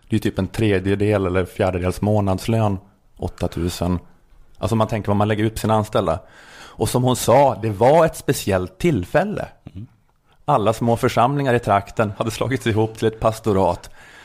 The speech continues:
Speaker 1: var mycket oro på grund av en stor organisationsförändring. De, de behövde skapa en ny vi-känsla. De skulle lära känna varandra, lära sig samarbeta med varandra.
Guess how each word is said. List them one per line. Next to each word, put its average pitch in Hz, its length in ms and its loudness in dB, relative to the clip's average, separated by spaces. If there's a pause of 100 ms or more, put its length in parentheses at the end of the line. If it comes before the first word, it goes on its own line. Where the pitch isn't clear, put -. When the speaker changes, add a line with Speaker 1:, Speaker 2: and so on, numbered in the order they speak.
(100)
Speaker 1:
var 123 60 2
mycket 143 300 2
oro 139 680 2 (320)
på 139 100 -2
grund 123 260 0
av 123 80 2
en 120 80 2
stor 120 460 0
organisationsförändring. 120 1160 0 (440)
De, 117 240 2 (140)
de 123 160 0
behövde 117 200 2
skapa 113 260 0
en 113 100 2
ny 110 160 2
vi-känsla. 110 920 0 (220)
De 123 100 -10
skulle 131 160 -2
lära 127 220 0
känna 123 400 0
varandra, 110 480 2 (300)
lära 113 200 0
sig 120 120 0
samarbeta 101 680 2
med 95 100 2
varandra. 90 440 2